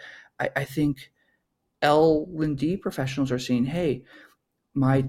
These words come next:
our team isn't taking a lot of the classes that we already provide them.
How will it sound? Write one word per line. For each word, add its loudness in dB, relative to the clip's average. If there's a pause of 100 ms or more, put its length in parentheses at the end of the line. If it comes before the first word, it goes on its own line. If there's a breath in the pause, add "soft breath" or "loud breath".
(140)
our -2
team -2
isn't 2
taking 0
a -4
lot 0
of -6
the -14
classes -6
that -2
we -2
already -2
provide -8
them. -6